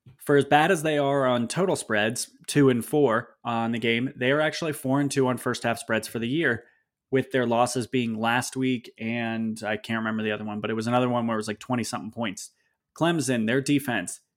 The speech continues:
twenty-eight point five percent success rate allowed, thirty percent success, or thirty percent stuff rate, and a havoc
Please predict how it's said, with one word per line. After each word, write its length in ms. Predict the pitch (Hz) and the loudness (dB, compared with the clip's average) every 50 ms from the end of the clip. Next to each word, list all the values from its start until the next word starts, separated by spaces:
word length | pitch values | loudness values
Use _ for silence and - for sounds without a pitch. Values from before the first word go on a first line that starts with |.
| _ _ | _ _
twenty-eight 440 | - - 160 170 170 170 165 165 165 - | -8 -4 -2 0 0 0 0 -2 -2 -2
point 200 | 156 151 143 - | -2 -2 0 0
five 240 | 147 139 139 135 | 0 0 0 0
percent 320 | - 127 - 139 139 127 - | -2 -4 -2 -2 -2 -2 -2
success 400 | - 127 - - 139 123 - 131 | -6 -6 -4 -2 -4 -2 -2 -2
rate 100 | 123 117 | -2 -2
allowed, 360 | 117 113 107 101 98 104 - - _ _ - | 0 -2 -2 -2 -4 -6 -10 -14 _ _ -2
thirty 260 | 160 170 160 151 147 | 0 2 2 0 -2
percent 380 | 147 147 139 - 147 143 131 | -2 -4 -4 -2 -2 -2 -2
success, 360 | - 139 135 - - 139 127 - - | -4 -6 -6 -4 -2 -2 -2 -2 -2
or 160 | 120 117 120 - - | -4 -4 -4 -4 -4
thirty 220 | - 160 175 165 156 | -2 -2 0 0 -2
percent 420 | 151 - 139 - 147 139 127 - | -2 -4 -6 -2 0 -2 -2 -2
stuff 340 | - - - 131 127 - - | -4 -4 -2 -2 -2 -2 -2
rate, 220 | 117 104 98 - - _ _ _ _ _ | -2 -2 -2 -4 -8 _ _ _ _ _
and 140 | - 123 131 | -6 -4 -2
a 80 | 135 135 | -2 -4
havoc 500 | - - 151 147 143 131 117 104 - | -4 -2 -2 -2 0 0 0 -2 -2